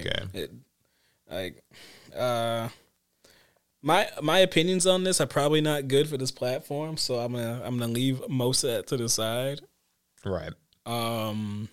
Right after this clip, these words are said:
Speaker 1: Not cool. That'd
Speaker 2: yeah,
Speaker 1: be a nice
Speaker 2: just
Speaker 1: way of saying it. Not cool.
Speaker 2: It's not a, it's not, oh
Speaker 1: Not
Speaker 2: man,
Speaker 1: good.
Speaker 2: I'm, I'm so close. It's just not surprising. I don't know. Like,
Speaker 1: I mean, like,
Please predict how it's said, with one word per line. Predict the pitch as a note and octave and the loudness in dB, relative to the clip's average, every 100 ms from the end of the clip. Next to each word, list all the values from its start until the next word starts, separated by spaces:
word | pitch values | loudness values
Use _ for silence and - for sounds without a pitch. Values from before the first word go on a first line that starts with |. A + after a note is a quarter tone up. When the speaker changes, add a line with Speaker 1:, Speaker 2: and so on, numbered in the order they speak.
| - | 0
Speaker 1:
Not | C3 F3+ | 0 0
cool. | - A#2 C2+ - _ _ - _ _ | 2 2 2 -6 _ _ -20 _ _
That'd | - | 4
Speaker 2:
yeah, | D#3+ C3 | 6 6
Speaker 1:
be | - | 4
a | - | 2
nice | B2 | 0
Speaker 2:
just | G2 | 2
Speaker 1:
way | F2+ | 0
of | E2+ | 0
saying | F2+ F2 | 0 0
it. | G2 A#2+ | -2 -2
Not | G2+ - | -2 0
cool. | G#2+ | 0
Speaker 2:
It's | D3+ | 0
not | C#3+ C#3+ C#3 | 0 0 2
a, | C3+ C3+ C3 - _ _ _ _ _ - - _ - - _ _ _ | 2 0 -4 -8 _ _ _ _ _ -20 -20 _ -10 -10 _ _ _
it's | - | -8
not, | C3 C3+ - _ _ _ | -2 -2 -4 _ _ _
oh | - D#3 | 6 6
Speaker 1:
Not | G2 | 8
Speaker 2:
man, | C#3+ A#2+ F#2+ | 4 4 0
Speaker 1:
good. | - - - | -8 -16 -12
Speaker 2:
I'm, | A2+ A2+ - | -10 -8 -6
I'm | B2+ | 2
so | - C#3+ | 4 6
close. | C#3 C3+ B2+ - | 4 4 2 2
It's | C#3 | 2
just | F#3 F3 | 2 2
not | E3+ E3 | 2 2
surprising. | B2+ B2+ C3 C3 C3+ | 0 0 0 0 -2
I | E3 F3+ | 2 2
don't | C3 | 4
know. | A#2+ A#2+ B2 | 2 0 0
Like, | B2 C#3+ D3+ D3 - - - | 4 8 8 6 0 -16 2
Speaker 1:
I | A#2+ | 6
mean, | B2+ B2 A#2+ D3+ | 8 6 4 2
like, | C#3+ - | 2 0